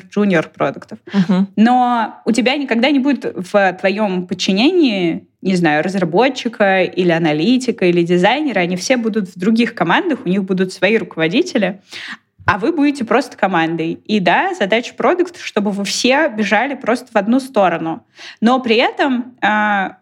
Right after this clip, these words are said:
Speaker 1: как бы на плечах, э, продукта лежит,
Speaker 2: Мгм.
Speaker 1: э, тоже кусок, э, его работы, не только менеджерской. А, у, у тебя есть конкретные хардовые задачи, просто они хардовые,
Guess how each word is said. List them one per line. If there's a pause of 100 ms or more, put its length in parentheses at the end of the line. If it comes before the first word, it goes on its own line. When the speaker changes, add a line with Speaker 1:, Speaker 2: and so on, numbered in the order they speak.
Speaker 1:
как
бы
на
плечах,
э,
продукта
лежит,
Speaker 2:
Мгм.
Speaker 1:
э,
тоже
кусок,
э, (140)
его
работы, (120)
не
только
менеджерской. (460)
А, (140)
у,
у
тебя
есть (160)
конкретные
хардовые
задачи, (160)
просто
они
хардовые,